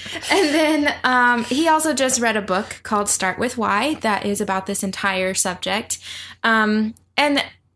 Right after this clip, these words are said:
about a week ago, I just tweeted out a thought that I had, um, which sometimes can be dangerous, but,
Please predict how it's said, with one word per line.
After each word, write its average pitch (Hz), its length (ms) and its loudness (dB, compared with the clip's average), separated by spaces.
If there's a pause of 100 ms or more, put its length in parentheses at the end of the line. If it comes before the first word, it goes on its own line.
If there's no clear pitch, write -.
(120)
about 302 320 4
a 269 60 4
week 240 340 0
ago, 240 600 0
I 226 220 0
just 277 280 -4
tweeted 220 380 -2
out 190 300 2
a 190 80 0
thought - 600 -4 (140)
that 180 120 -6
I 175 100 -4
had, 170 440 0 (380)
um, 175 380 0
which - 220 -2
sometimes 277 500 -2
can 240 140 -4
be 233 100 -4
dangerous, 202 680 -6
but, - 420 -12